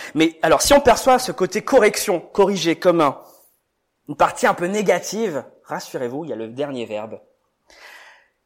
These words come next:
qui est un peu plus positif parce que c'est, on va rentrer dans la formation là. Ça nous forme à une juste manière de vivre. On arrive donc au, au dernier verbe.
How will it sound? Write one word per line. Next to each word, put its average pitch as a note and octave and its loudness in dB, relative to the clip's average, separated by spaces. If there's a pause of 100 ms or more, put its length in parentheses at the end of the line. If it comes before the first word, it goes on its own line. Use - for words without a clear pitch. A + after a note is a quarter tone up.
(160)
qui A2+ -12
est G#2+ -4
un G#2 -4
peu C#3+ -6
plus G3 -10
positif D3 -8
parce - -6
que A2+ -6 (960)
c'est, - -14 (440)
on A2+ -18
va A2 -2
rentrer A#2+ -10
dans B2+ -10
la G#2 -8
formation G#2+ -10
là. - -20 (720)
Ça - -10
nous A#2 -6
forme D3 2
à A#2+ -2
une A2+ -8
juste C#3 -8
manière B2 -4
de G#2+ -10
vivre. G#2 -14 (760)
On A#2+ -6
arrive B2 -6
donc A#2+ -14
au, G#2+ -10
au G#2+ -16
dernier A#2 -8
verbe. A2+ -4